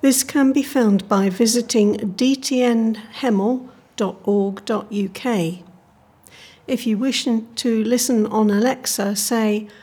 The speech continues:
"Alexa, open the talking newspaper skill."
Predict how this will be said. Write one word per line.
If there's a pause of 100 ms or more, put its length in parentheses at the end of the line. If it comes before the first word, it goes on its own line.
(240)
"Alexa,
open
the
talking
newspaper
skill."